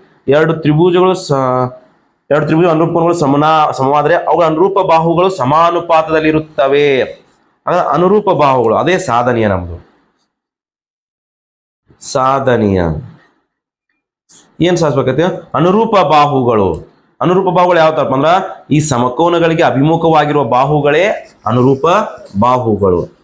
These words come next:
ಅಂದ್ರ ಎ ಕೋನದ್ದು ಬಿ ಸಿ ಆತತಿ, ಅನ್-, ಮತ್ತ ಡಿ ಕ ಇ, ಎ, ಎ ಬಿ ಗೆ ಅನುರೂಪ ಡಿ ಇ, ಎ ಸಿ ಗೆ ಅನುರೂಪ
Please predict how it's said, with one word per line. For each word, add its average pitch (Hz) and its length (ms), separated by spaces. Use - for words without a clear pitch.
ಅಂದ್ರ 117 180
ಎ 156 200
ಕೋನದ್ದು 135 420
ಬಿ 127 260
ಸಿ 147 200
ಆತತಿ, 135 420
ಅನ್-, 117 320
ಮತ್ತ 117 200
ಡಿ 113 320
ಕ 143 100
ಇ, 120 360
ಎ, 131 200
ಎ 127 260
ಬಿ 165 140
ಗೆ 151 80
ಅನುರೂಪ 156 380
ಡಿ 113 120
ಇ, - 20
ಎ 127 200
ಸಿ 156 220
ಗೆ 151 80
ಅನುರೂಪ 135 420